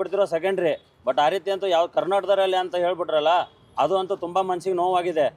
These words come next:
ದಯವಿಟ್ಟು ಆ ರೀತಿ ಮಾತಾಡಕ್ಕೆ ಹೋಗ್ಬೇಡಿ ಅಂತ ನಿಮ್ಮಲ್ಲಿ ನಾನು ಕೇಳ್ಕೊತೀನಿ. ನೋಡಿ ಇದೇ ಹದಿನಾರು ವರ್ಷ ಆಯಿತು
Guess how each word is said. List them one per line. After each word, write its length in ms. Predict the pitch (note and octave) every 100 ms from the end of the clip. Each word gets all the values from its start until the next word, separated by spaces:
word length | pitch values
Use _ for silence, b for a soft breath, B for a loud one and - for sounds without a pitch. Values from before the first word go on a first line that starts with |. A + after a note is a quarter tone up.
| _ _ -
ದಯವಿಟ್ಟು 340 | D3 E3 F#3 F#3
ಆ 20 | E3
ರೀತಿ 140 | E3 F#3 D#3
ಮಾತಾಡಕ್ಕೆ 360 | E3+ G3 F#3+ F#3
ಹೋಗ್ಬೇಡಿ 220 | F3+ F3
ಅಂತ 100 | E3+ F#3
ನಿಮ್ಮಲ್ಲಿ 220 | F3 F3+ F3
ನಾನು 120 | D3+
ಕೇಳ್ಕೊತೀನಿ. 440 | E3 E3 E3 D#3+ D#3
ನೋಡಿ 140 | F3 F#3 E3+
ಇದೇ 180 | G3 G3+ - - _ _ _ C#3+
ಹದಿನಾರು 340 | D#3 A3 G3+ G3
ವರ್ಷ 120 | G3
ಆಯಿತು 160 | G#3